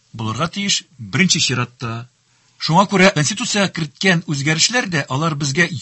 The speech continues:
яңадан яңа караш, яңа этәргеч бирәләр. Мин әйттем, федераль законнарга кире әйләнеп кайтырга һәм аларда үзгәрешләр кертергә. Шул ук мәгариф өлкәсендә үзгәрешләр кертергә.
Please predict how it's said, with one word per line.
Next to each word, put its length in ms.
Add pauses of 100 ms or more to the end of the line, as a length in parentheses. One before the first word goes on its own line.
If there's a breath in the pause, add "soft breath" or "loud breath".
(120)
яңадан 500
яңа 460 (160)
караш, 360
яңа 300
этәргеч 400
бирәләр. 460 (120)
Мин 220
әйттем, 360 (100)
федераль 400
законнарга 720 (260)
кире 240
әйләнеп 380
кайтырга 420
һәм 240
аларда 640
үзгәрешләр 640
кертергә. 400 (400)
Шул 160
ук 80
мәгариф 400
өлкәсендә 460
үзгәрешләр 400
кертергә. 320